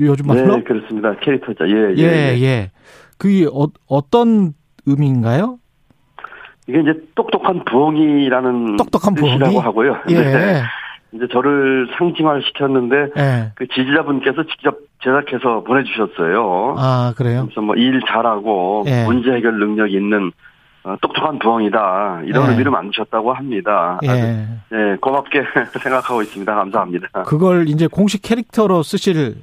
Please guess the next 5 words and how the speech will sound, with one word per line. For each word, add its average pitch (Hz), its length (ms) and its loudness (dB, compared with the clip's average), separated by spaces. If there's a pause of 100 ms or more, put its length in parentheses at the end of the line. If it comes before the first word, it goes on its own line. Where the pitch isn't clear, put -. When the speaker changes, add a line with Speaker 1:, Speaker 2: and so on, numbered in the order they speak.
(120)
Speaker 1:
예정이고 135 760 0
선거에 196 520 2
활용하실 135 760 -2 (240)
예정이고 127 400 -2
그렇군요. 131 480 -4